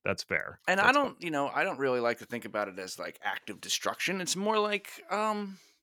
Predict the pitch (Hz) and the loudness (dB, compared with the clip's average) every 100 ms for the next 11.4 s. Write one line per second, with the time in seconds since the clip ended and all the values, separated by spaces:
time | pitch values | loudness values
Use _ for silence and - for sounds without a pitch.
0 | _ _ _ _ 202 208 202 185 135 110 | _ _ _ _ -2 6 6 6 4 2
1 | - - - - - - - _ _ _ | -2 -2 0 2 0 -2 -10 _ _ _
2 | _ _ _ _ _ - - - - 147 | _ _ _ _ _ -20 -20 -20 -4 6
3 | 190 214 - 90 104 135 - 117 143 131 | 8 8 8 8 8 6 6 8 8 10
4 | 139 123 117 107 104 - - - 113 113 | 8 10 8 6 0 -4 0 6 8 6
5 | - 110 107 98 98 110 - 110 98 - | 6 6 6 4 6 6 6 0 -2 -4
6 | - - 147 - 92 90 - 170 151 190 | 4 6 6 4 -2 -2 2 10 10 10
7 | - 78 - 90 95 92 - 113 117 107 | 2 -2 -2 -4 -4 -8 -4 6 6 8
8 | 143 165 - - - - - _ _ _ | 4 4 -2 -8 -10 -12 -14 _ _ _
9 | _ _ _ - - - - - - 160 | _ _ _ -20 -10 -6 -6 -6 0 2
10 | 190 175 156 160 147 139 120 113 110 - | 2 2 4 2 2 2 2 -2 -8 0
11 | 113 110 120 | 0 2 0